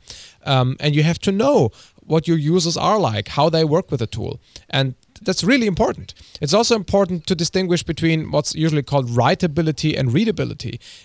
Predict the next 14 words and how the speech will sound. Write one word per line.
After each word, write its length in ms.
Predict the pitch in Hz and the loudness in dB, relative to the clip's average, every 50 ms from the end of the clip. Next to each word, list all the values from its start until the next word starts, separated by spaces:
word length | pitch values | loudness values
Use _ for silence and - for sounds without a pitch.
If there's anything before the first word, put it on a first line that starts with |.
| _ - | _ -4
Um, 280 | - 135 135 135 135 127 - - - _ | 0 2 2 2 0 -2 -6 -12 -12 _
is 200 | - 170 170 165 | 0 0 2 2
it 160 | 196 190 - - | 2 0 0 -2
easy 300 | 180 185 202 180 185 175 | 0 0 0 2 0 -2
to 160 | - - 170 | -2 -2 -2
write? 520 | 156 139 131 117 127 180 247 277 - - - _ _ _ _ _ _ _ - | -2 0 2 2 2 2 0 0 -4 -8 -14 _ _ _ _ _ _ _ 0
Uh, 220 | 165 165 165 165 - | 2 2 2 2 0
so 320 | - - - 156 143 127 - - | -4 -2 0 0 0 0 -2 -2
you 100 | 135 131 | -2 0
have 160 | 139 160 - | 0 0 0
to, 160 | - 143 117 - _ _ _ _ _ - | -2 -2 -2 -4 _ _ _ _ _ -4
you 120 | 139 139 | -2 0
know, 180 | 123 120 123 120 | 2 0 0 -2
few 320 | _ - - - 156 160 | _ -10 -4 -2 -2 -2